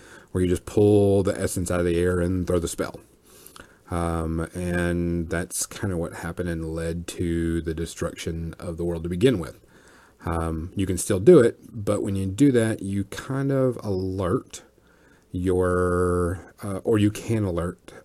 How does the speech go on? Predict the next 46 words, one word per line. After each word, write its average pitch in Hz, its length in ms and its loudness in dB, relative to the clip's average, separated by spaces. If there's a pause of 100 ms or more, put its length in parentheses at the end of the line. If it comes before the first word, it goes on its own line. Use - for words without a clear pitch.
creatures 92 480 -2
that 92 180 -2
are 90 180 -2
the 90 140 0
horrors 98 520 4 (420)
in 107 140 2
your 104 140 2
area 101 300 2
and 90 100 -2
around 92 220 -4
astral 90 320 -6
space 90 300 -2
that - 180 -8
you're 87 100 0
there 87 360 4
and 85 440 -4
pull 92 200 -4
the 78 100 -6
trigger 73 320 -6
towards 64 280 -10
you. - 180 -14 (680)
Um, 80 560 -4
or 127 300 8
you 113 120 6
can 110 80 0
cast 98 260 0
them 95 100 -2
with 95 120 -4
your 90 200 0
own 90 100 0
matrices, 117 640 2
and 107 160 -6
that's 92 180 -4
the 101 140 -4
safe 87 360 -4
way 85 100 -2
to 82 80 -4
cast 76 320 -10
them, 82 140 -6
but 85 180 -6
it - 100 -8
takes 85 240 -8
a 78 80 -6
lot 80 400 -6
more 82 220 -8
energy 85 520 -4